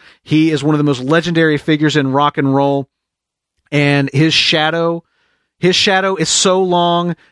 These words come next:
that, uh, that I, I don't know that we'll ever, ever see the end of it. This is a guy who, who did, who did it all. Like, everything that you think sex, drugs, and rock and roll is about,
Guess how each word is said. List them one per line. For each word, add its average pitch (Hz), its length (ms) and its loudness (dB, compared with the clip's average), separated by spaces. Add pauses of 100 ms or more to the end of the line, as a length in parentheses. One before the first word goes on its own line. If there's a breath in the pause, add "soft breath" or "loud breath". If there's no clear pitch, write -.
that, 147 360 -2
uh, 139 340 0
that 135 200 -2
I, 143 160 0
I 156 60 -2
don't 165 240 -4
know 160 140 0
that 147 120 0
we'll 147 240 -4
ever, 151 400 -2
ever 135 180 -2
see 135 200 -2
the 127 180 -2
end 131 220 0
of 110 120 -4
it. 107 180 -4
This 143 180 -2
is 147 120 -2
a 151 60 -2
guy 143 480 -2 (400)
who, 139 400 0
who 127 100 -2
did, 147 480 0
who 143 120 0
did 165 200 0
it 156 100 0
all. 135 200 -2
Like, 123 180 -8
everything 190 480 -2
that 165 120 -2
you 170 140 0
think 160 300 -2
sex, - 280 -2
drugs, 160 240 -4
and 151 100 0
rock 151 180 -2
and 147 100 -4
roll 147 180 0
is 131 60 -2
about, 139 400 -4